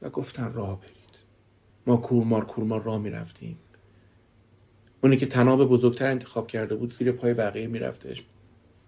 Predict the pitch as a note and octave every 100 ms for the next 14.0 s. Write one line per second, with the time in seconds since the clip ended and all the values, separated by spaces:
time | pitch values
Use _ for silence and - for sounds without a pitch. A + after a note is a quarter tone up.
0 | _ - - A2 G2+ G#2 G2+ G2+ - -
1 | - - B2 B2 _ _ _ _ _ _
2 | - D#3 D#3+ C#3 B2 C3 A#2+ A#2 A2+ G#2+
3 | A2 - G2 F#2+ - G#2 G#2 - C3 B2
4 | - A2+ - - G#2+ - A2+ G#2+ G#2+ A#2
5 | A#2 A2+ A#2 A#2 - _ - - C#3 A2+
6 | - A#2 A2+ A#2 A2+ G#2+ G2+ G#2+ - G2
7 | - - G#2+ G2 - - - - - -
8 | - - D#3+ F3 D#3+ C#3+ C#3+ B2+ B2+ -
9 | B2 C#3 C#3+ C#3+ C#3 D3+ B2+ C#3+ B2+ A#2
10 | A#2 A#2+ - - D3+ D3 C3+ A#2+ A#2+ -
11 | B2+ B2 B2+ B2 - _ _ _ _ -
12 | - D3 D3 D3+ D3 D3 - B2 B2+ A#2+
13 | A#2 - B2+ A2 B2 - - A2+ A#2+ B2+